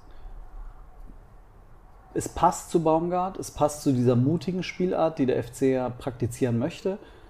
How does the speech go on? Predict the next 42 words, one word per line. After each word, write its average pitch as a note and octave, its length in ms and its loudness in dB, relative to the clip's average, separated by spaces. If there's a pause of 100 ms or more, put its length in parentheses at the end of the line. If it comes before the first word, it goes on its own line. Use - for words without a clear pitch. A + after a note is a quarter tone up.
(200)
Du C3 120 4
hast - 340 0 (100)
fünf C3+ 320 2
Defensive E3+ 640 2
auf D#3 160 -2
dem E3+ 100 -4
Feld, F#3 380 0 (600)
Viererkette C3 560 0
und A2 160 -4
den G#2+ 140 -2
Sechser, E3+ 420 0 (260)
und B2+ 80 0
du C3+ 60 6
hast B2 120 0
fünf C#3 240 2
Offensive A2+ 540 0
auf G2 140 -12
dem G#2+ 80 -16
Feld. - 260 -8 (560)
Ähm, B2+ 260 0
ich - 140 -4
find D#3+ 240 6
das, - 380 2 (2000)
wenn D#3 420 2
alles D#3 480 4
stimmt F3 440 2
vorne D#3 340 4
auch B2 160 -2
im B2+ 80 -2
Anlaufen, F3+ 560 0
finde D#3 240 4
ich C#3+ 80 -2
das B2+ 180 0
eigentlich C#3 440 -2
genau B2+ 260 2
die C3+ 100 2
richtige B2+ 400 2
Variante, A#2+ 500 2
denn C3 140 4
du B2 100 4
willst E3 220 4
ja D#3+ 80 4